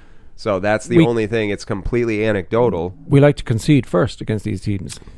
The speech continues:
Speaker 1: We do. We did lose to Forest last year, too,
Speaker 2: Mm-hmm.
Speaker 1: if I'm not mistaken. That was the dreaded toothpaste kit.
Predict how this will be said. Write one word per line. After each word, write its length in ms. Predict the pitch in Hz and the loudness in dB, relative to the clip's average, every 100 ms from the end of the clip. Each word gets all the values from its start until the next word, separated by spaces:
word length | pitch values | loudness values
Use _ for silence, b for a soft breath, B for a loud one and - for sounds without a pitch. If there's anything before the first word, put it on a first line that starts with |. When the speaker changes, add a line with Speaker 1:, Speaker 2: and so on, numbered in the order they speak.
| b | b
Speaker 1:
We 140 | 110 117 | -8 -4
do. 260 | 107 113 | -2 -2
We 120 | 139 113 | -2 -2
did 160 | 110 | -2
lose 220 | 107 127 - | 0 -2 -2
to 80 | 110 | -6
Forest 340 | 92 85 - | -6 -6 -6
last 280 | 85 82 - | -8 -8 -10
year, 160 | 80 78 | -10 -10
too, 440 | 101 110 87 85 | -10 -8 -8 -4
Speaker 2:
Mm-hmm. 300 | 117 92 107 | -4 -2 -4
Speaker 1:
if 120 | 139 | -6
I'm 220 | 90 82 85 | -8 -10 -10
not 200 | 85 78 | -10 -10
mistaken. 520 | 85 - 80 78 98 | -12 -10 -12 -10 -10
That 120 | 90 | -8
was 140 | 90 | -10
the 100 | - | -12
dreaded 400 | 80 92 90 87 | -12 -8 -6 -8
toothpaste 560 | - 101 - 85 82 - | -10 -12 -10 -10 -10 -14
kit. 300 | - 82 | -10 -10